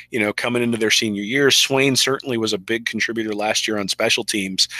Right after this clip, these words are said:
um, just from the standpoint of being able to make sure that he made the right decision on punt, on punt coverage, you know, to, to make sure that he was fair catching when he should, that he was letting it go when he should, and then, and then had a couple of really good returns as well. So, um, but certainly, <laughs> you know, Clayton is the guy that you look at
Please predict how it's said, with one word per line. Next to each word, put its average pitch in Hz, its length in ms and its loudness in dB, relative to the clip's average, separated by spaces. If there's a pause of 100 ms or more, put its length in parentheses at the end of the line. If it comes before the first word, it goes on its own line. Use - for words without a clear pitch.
(220)
um, 110 220 2
just 180 200 2
from 175 120 2
the 143 80 6
standpoint 135 580 0
of 107 160 -2
being 120 300 -2
able 117 240 2
to 110 80 0
make 113 220 -2
sure 117 200 2
that 110 80 0
he 110 80 0
made 110 180 0
the 107 80 0
right 110 220 0
decision 120 480 2
on 85 140 -12
punt, - 240 -12 (120)
on 101 160 -6
punt 87 280 -10 (120)
coverage, - 400 -6
you 101 60 -6
know, 98 140 -8
to, 95 160 -8 (320)
to - 80 2
make 117 180 4
sure 123 160 4
that 113 80 4
he 110 80 4
was 104 80 2
fair 113 220 2
catching 113 340 2
when 107 140 0
he 107 80 2
should, 131 260 4
that 113 100 -2
he 107 60 0
was 101 140 -4
letting 104 160 0
it 104 100 -4
go 123 220 4
when 117 80 0
he 110 80 0
should, 107 480 0 (240)
and 233 160 2
then, 240 120 4
and 214 140 2
then 202 80 4
had 190 140 4
a - 20 -8
couple - 240 2
of 151 60 4
really 143 180 2
good 139 120 0
returns 131 340 -4
as 110 100 -10
well. 107 240 -4
So, 107 360 -4 (360)
um, 110 300 0 (240)
but 135 100 0
certainly, 139 600 4 (200)
<laughs> - 200 -14
you 160 120 0 (140)
know, 127 120 -2
Clayton 139 440 -2
is 113 120 -4
the 123 80 -12
guy 117 200 -2
that 110 80 -6
you 107 100 -8
look 117 220 -4
at 113 160 0